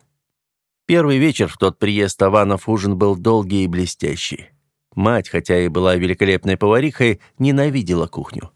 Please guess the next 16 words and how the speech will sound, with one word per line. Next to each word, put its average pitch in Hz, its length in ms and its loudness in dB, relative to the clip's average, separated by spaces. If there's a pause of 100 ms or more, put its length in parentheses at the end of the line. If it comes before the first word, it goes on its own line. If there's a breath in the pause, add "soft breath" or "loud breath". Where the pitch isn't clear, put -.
(100)
Кроме 90 400 2
вот 90 280 -2
этих 92 360 -2
двух 95 300 -2
недель 95 320 -2
в 82 60 -12
году, 104 300 0
когда, 104 320 0
напротив, 110 560 0
была 113 280 2
счастлива 113 580 0
проводить 104 540 -2
там 101 240 2
часы 107 360 -4
в 90 40 -2
одиночестве 90 800 -2